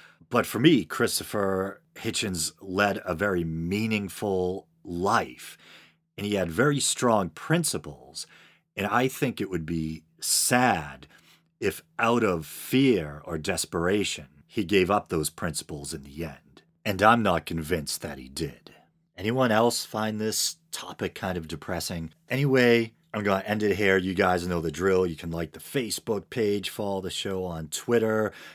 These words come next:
leave a review or rate the show through iTunes. Check out the YouTube channel. Maybe you're doing that now. If you wanna support the show monetarily, you can use the PayPal widget at the bottom of the Podbean page. There's all that alliteration.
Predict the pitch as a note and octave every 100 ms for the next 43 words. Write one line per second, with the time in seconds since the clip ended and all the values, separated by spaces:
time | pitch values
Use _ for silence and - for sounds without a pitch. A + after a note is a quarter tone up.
0 | - F#2 G#2 F2+ F2 D#2+ F#2+ G#2+ F2 E2+
1 | G2+ F#2 F#2+ - A2 G2+ F#2 F2 E2 E2+
2 | - G2 G2 G#2 - A#2 G#2+ G#2+ G#2+ G#2
3 | - - - _ _ - A#2+ G2+ E2+ F2
4 | F#2 F#2 - F2+ - A2 G#2 G2+ F2+ E2+
5 | E2+ D#2 F#2 F2 E2+ E2 F2+ F#2 F#2+ G#2
6 | G2 F2 F#2 F2+ - - F#2+ F2 - -
7 | F2+ F2 E2+ E2 - A2 G#2+ G2+ - F#2
8 | E2 - D2 G#2 F2+ G2 F2+ F2 F2 D#2+
9 | D#2 F#2+ F2 D#2 - G2+ F2 F2+ E2+ F#2
10 | F#2 F2 - F2+ E2+ F2+ F2 E2+ E2 F2+
11 | F2 F#2+ F2+ F#2